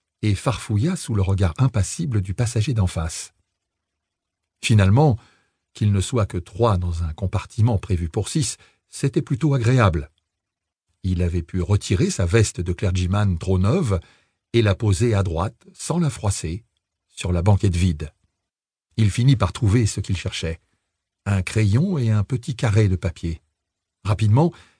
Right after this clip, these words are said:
il nota quelques mots, en logeant le papier dans le creux de sa main gauche, replia machinalement ses doigts dessus et rejeta la tête en arrière. Le bruit du train, répercuté en écho par les arbres qui bordaient la route,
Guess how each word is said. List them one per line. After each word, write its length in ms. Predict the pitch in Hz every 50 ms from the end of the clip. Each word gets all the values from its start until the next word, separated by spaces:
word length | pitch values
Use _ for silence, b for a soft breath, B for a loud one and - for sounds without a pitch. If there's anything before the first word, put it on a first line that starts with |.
| B B -
il 160 | 117 113 107
nota 260 | 104 107 101 - 110 98
quelques 280 | - 110 98 - -
mots, 360 | 101 92 95 104 156 202 220 - _ _ _ _ _
en 180 | - 98 98 95
logeant 380 | 95 110 113 98 92 120 113
le 100 | 101 95
papier 340 | - 95 85 - - 123 120
dans 120 | 101 87
le 100 | 82 82
creux 240 | 85 - - 123 120
de 80 | 98 90
sa 160 | - - 82
main 140 | 85 82 82
gauche, 480 | 80 90 101 135 180 160 - - - _ _ _ _ _ _ _ _ _ _ _ _ _ _ -
replia 500 | 101 98 113 107 - 123 113 107 104 95
machinalement 680 | 92 107 120 117 - 117 110 110 104 107 120 147 143
ses 200 | - - - 98
doigts 200 | 92 95 113 120
dessus 440 | 110 101 90 - - 113 131 175 b b b b b b b _ _ -
et 120 | 113 113
rejeta 420 | 98 123 127 95 104 98 - 113
la 120 | 104 92 85
tête 240 | - 98 92 - 92
en 80 | 92
arrière. 440 | 90 82 82 80 80 71 69 - _ _ _ _ _ _ _ _ _ _ _ _ _ _ _ _ _ -
Le 140 | 117 120 117
bruit 300 | 98 95 101 127 165 147
du 160 | 104 104 98
train, 360 | - - - 127 147 165 160
répercuté 720 | 139 101 107 107 - 110 - - - 107 - - 170 175 131
en 180 | 98 92 92
écho 380 | 107 113 113 - - 117 156 170
par 160 | - 113 95
les 220 | 107 101 90 87 113
arbres 340 | 110 101 92 90 87 92
qui 140 | - - 95
bordaient 280 | 87 107 95 95 104 95
la 100 | 90 82
route, 300 | 80 101 131 - -